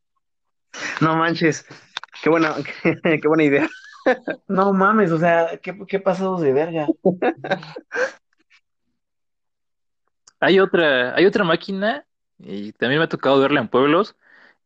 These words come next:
Speaker 3: que no me acuerdo cómo la venden, pero también es muy famosa, creo que es este, no sé, es como escáner mágico de algo así, <laughs> no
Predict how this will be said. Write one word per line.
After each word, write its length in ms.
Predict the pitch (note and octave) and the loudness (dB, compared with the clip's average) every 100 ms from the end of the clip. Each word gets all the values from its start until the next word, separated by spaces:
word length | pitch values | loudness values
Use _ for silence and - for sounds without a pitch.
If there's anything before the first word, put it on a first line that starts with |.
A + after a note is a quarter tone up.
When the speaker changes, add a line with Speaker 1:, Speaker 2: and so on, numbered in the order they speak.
| _ | _
Speaker 3:
que 580 | G#2 G2+ G2+ - G#2 - | -14 -10 -10 -8 -10 -6
no 160 | D3 | 0
me 100 | G3+ | 2
acuerdo 380 | G3+ - F#3+ F#3+ | 0 2 2 2
cómo 220 | - E3 | 0 0
la 140 | D#3 G#2+ | 2 2
venden, 540 | G2+ A2+ C3 A#2+ A2 _ - | 0 -2 -2 -2 -4 _ -4
pero 180 | A#2+ | -2
también 200 | B2 C#3+ | 2 2
es 80 | E3 | 2
muy 100 | D#3+ | 0
famosa, 560 | - D3+ A#2+ B2+ D#3 A2 | 0 -2 0 0 0 -2
creo 240 | A#2+ C3+ | -4 -6
que 100 | D3 | -6
es 140 | D3+ C#3 | -10 -10
este, 320 | - - D#2+ _ _ _ _ _ _ _ - | -20 -14 -14 _ _ _ _ _ _ _ -6
no 160 | A3 A#3+ | -2 0
sé, 140 | A3 | 0
es 100 | A3 | 0
como 180 | A3+ E3 | 2 2
escáner 360 | - E3+ F#3 D3+ | 0 0 0 0
mágico 540 | C3+ F3 - A#2+ G#2 | 0 -2 -2 0 0
de 120 | G#2+ | 0
algo 160 | G#2 A#2 | 0 0
así, 120 | A2+ | 0
<laughs> 260 | - G3+ - | 2 0 0
no 120 | A#3 | -4